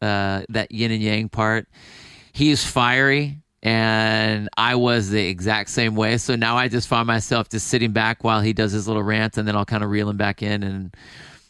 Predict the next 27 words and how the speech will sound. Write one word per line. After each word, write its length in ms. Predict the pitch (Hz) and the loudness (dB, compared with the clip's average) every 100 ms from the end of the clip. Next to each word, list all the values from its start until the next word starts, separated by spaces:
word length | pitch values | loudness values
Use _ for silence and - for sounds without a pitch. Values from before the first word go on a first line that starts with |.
| _ | _
then 220 | 113 113 107 | 0 0 2
very 220 | 117 110 | 2 0
calmly 400 | - 107 104 101 | 0 0 2 0
say 220 | - 107 | 2 2
whatever 280 | 104 104 101 | 2 2 0
my, 320 | 101 107 127 - | 0 0 0 2
<laughs> 600 | 220 220 - 269 185 185 | 2 2 2 4 4 4
my, 680 | 185 175 175 - 151 - 156 | 4 4 2 2 0 0 0
my 180 | 151 151 | 0 0
point 300 | - 165 160 | 2 4 4
of 80 | 139 | 4
view 180 | 151 147 | 4 4
is 160 | 139 | 2
on 200 | 147 139 | 2 2
that. 280 | 131 131 143 - - - | 2 0 -4 -10 -20 -2
But 140 | 180 | 2
we 100 | 196 | 4
have 120 | 208 190 | 4 4
a 80 | |
great 220 | 160 175 156 | 2 2 2
time 240 | 160 151 | 2 4
doing 200 | 151 147 | 4 4
that. 100 | 143 | 2
And 100 | 135 | 0
I 60 | 131 | 0
think, 320 | 147 139 143 | 0 0 0
um, 560 | 127 120 110 107 98 | 2 2 0 -6 -12